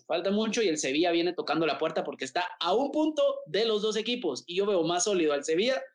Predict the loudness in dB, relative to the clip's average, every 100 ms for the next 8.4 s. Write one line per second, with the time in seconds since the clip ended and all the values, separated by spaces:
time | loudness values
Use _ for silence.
0 | _ _ -2 0 2 2 2 2 0 -2
1 | -2 -2 0 -2 -2 -2 0 2 2 0
2 | -2 -2 -4 0 0 0 -2 -10 -4 -2
3 | 0 -2 -2 0 0 0 0 0 0 0
4 | -2 -2 0 0 -2 -4 -2 0 0 0
5 | 0 0 -2 0 0 2 0 -2 -6 -2
6 | 0 0 0 -2 -2 -2 0 0 0 -4
7 | _ _ -4 -2 0 0 0 0 -2 0
8 | 2 2 0